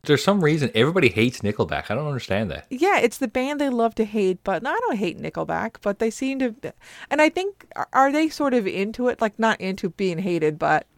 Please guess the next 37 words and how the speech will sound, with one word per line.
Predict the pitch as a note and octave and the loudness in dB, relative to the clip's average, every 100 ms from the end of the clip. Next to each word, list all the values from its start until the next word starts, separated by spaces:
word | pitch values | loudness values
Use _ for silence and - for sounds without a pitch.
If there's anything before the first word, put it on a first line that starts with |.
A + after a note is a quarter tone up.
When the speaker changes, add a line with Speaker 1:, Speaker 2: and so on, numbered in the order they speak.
| _ _ _ _ _ | _ _ _ _ _
Speaker 2:
they're | B3 B3 | 4 6
okay | G#3+ - C#3+ | 6 6 4
Speaker 1:
They | |
Speaker 2:
with | B2+ | 8
Speaker 1:
play | B2+ A#2 | 10 10
Speaker 2:
the | |
Speaker 1:
along | G#2 G2 | 10 8
Speaker 2:
joke? | F#2 | 4
Speaker 1:
with | E2+ | 0
it. | A#2+ | 2
Speaker 2:
Yeah. | A#3 C3 G#2 | 4 4 2
Speaker 1:
Yeah, | F#2+ | 0
I | E2+ | 0
think | - G2 | 0 -2
so, | - E2 | -2 -4
yeah. | D2 D2 | -4 -8
It's | E2 F#2 | -10 -2
kinda | - A#2 F#2 | 2 2 2
turned | - G2+ | 0 0
into | F#2+ F#2+ | 0 -2
an | - | -2
internet | G2+ - F#2+ F#2+ G#2+ | -4 -2 0 0 -2
meme | F#2 G2+ G#2 G2 F2+ | 0 2 2 0 -2
where | F2 F2 | -2 -4
it's | E2+ | -6
kinda | - G2+ | 0 0
Speaker 2:
Yeah. | D#3+ | 0
Speaker 1:
like | D#3 | -2
the | - | -4
Chuck | G2 - | -4 -2
Norris | F#2+ F#2 | -2 -2
thing | F2+ E2+ | -4 -6
where | |
it's | E2 - | -8 -8
just | F2+ | -10
cool | - G#2 F#2 | -4 -2 0
to, | F2 | -2